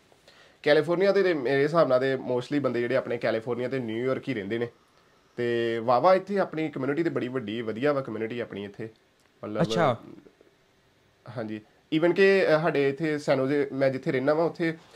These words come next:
Speaker 1: ਅ, ਗੁਰਦੁਆਰਾ ਸਾਹਿਬ ਜਿਹੜੇ ਉਹ ਨਾਰਥ ਅਮਰੀਕਾ ਦਾ ਸਭ ਤੋਂ ਵੱਡਾ ਗੁਰਦੁਆਰਾ ਸਾਹਿਬ ਨੇ। ਅ, ਇੱਥੋਂ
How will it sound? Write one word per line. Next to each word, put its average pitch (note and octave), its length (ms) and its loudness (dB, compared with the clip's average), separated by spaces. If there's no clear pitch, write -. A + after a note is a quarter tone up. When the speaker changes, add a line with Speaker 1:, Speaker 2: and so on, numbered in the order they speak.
Speaker 1:
ਅ, C3+ 40 2
ਗੁਰਦੁਆਰਾ C#3 420 2
ਸਾਹਿਬ D3 240 4
ਜਿਹੜੇ D3+ 160 0
ਉਹ D#3 100 2
ਨਾਰਥ C#3 280 0
ਅਮਰੀਕਾ C3+ 280 2
ਦਾ C3+ 60 2
ਸਭ C3 120 -4
ਤੋਂ D3+ 180 -2
ਵੱਡਾ G#2+ 240 -2
ਗੁਰਦੁਆਰਾ G#2 420 -6
ਸਾਹਿਬ A2+ 240 -6
ਨੇ। C#3+ 100 -6
ਅ, A#2 500 -2
ਇੱਥੋਂ G#2+ 460 -6